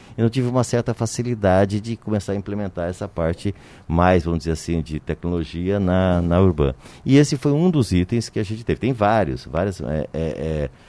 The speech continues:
é, alterações que a gente usa os recursos tecnológicos pra melha-, melhorar a eficiência dos nossos serviços.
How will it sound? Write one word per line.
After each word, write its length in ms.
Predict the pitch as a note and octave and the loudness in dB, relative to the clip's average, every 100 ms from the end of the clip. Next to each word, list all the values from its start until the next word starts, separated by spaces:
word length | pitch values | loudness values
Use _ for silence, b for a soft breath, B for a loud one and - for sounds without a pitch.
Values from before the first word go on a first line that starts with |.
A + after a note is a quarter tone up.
| B B | B B
é, 260 | - D2+ D2+ | -6 -4 -2
alterações 920 | D#2 D#2+ F#2+ F2 D#2+ - E2+ G#2+ A2 | -2 -2 0 0 0 0 0 0 -2
que 120 | - | -2
a 60 | F#2+ | -2
gente 260 | F#2+ - | -2 -2
usa 320 | F#2+ C3+ G3+ A#2+ | 0 2 2 -2
os 100 | F2 | -4
recursos 440 | F2 - D#2+ D#2 | -4 -4 -4 -4
tecnológicos 560 | E2+ F2+ G#2+ F#2 G#2 - | -6 -4 0 0 0 -4
pra 100 | A#2+ | -4
melha-, 360 | C3+ A#2+ F#2 - | -4 -6 -6 -4
melhorar 520 | G#2 A2+ F#2+ F2+ G2 | 0 2 4 4 2
a 40 | |
eficiência 720 | G2+ - - F#2+ D#2 F#2+ A#2 B B - | 0 -4 -2 2 2 2 -2 B B 0
dos 160 | G#2 | 4
nossos 200 | G#2 G2 | 4 4
serviços. 540 | - A2 D#2+ C2 - | 2 2 2 0 -8